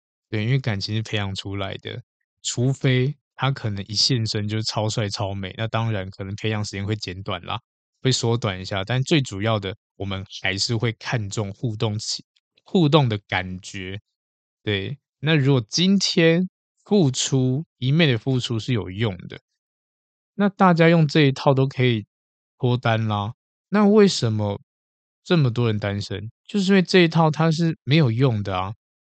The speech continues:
对啊，所以过度的付出跪舔，它不会让你达到目的。它或许可以增加你的成功率，但是它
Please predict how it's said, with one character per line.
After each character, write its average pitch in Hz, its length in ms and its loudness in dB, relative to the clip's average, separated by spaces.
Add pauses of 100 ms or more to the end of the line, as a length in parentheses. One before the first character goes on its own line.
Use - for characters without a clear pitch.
(640)
对 127 180 2
啊， 107 260 -2 (200)
所 202 180 0
以 190 260 2 (280)
过 185 240 6
度 147 320 4
的 104 320 -2 (100)
付 135 220 0
出 123 340 -2
跪 123 300 2
舔， - 320 -6 (560)
它 147 180 4 (160)
不 113 180 0
会 147 280 4
让 123 360 2
你 98 240 -4
达 95 220 -6
到 107 260 0
目 107 400 -2
的。 104 300 -4 (720)
它 180 180 6
或 185 320 4
许 104 280 -2
可 - 180 -2
以 131 80 2 (100)
增 147 300 2
加 143 300 4
你 113 160 0
的 101 100 -4
成 98 260 -6
功 104 220 -2
率， 101 80 -4
但 117 160 -2
是 113 80 -2
它 120 160 -2